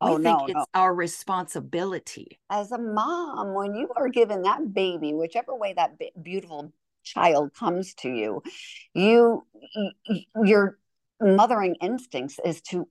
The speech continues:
Speaker 2: always protect and take care of. So truly, we are going in the opposite direction from everything that we belong, everything that we believed in our parenting skills.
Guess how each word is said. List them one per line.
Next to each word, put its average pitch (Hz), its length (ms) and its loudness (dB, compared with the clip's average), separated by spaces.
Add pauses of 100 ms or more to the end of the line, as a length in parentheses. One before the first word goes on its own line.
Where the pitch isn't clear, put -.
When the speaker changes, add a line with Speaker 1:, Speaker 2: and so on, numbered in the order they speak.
Speaker 2:
always 151 600 4
protect - 920 -6 (300)
and 160 180 4
take - 340 -2
care 147 380 0
of. - 140 -4 (320)
So 196 340 2 (260)
truly, 247 560 -2
we 202 200 -2
are 170 100 0
going 151 540 -2
in 151 80 -6
the 143 200 -10
opposite 175 600 -2
direction 147 680 -6 (600)
from - 160 -14
everything 135 400 2
that 151 160 6
we 170 120 4
belong, 175 380 4 (240)
everything 196 420 0
that - 140 -4
we 202 140 -6
believed 185 420 -8
in 131 120 -4
our 151 140 0
parenting - 640 -8
skills. - 600 -2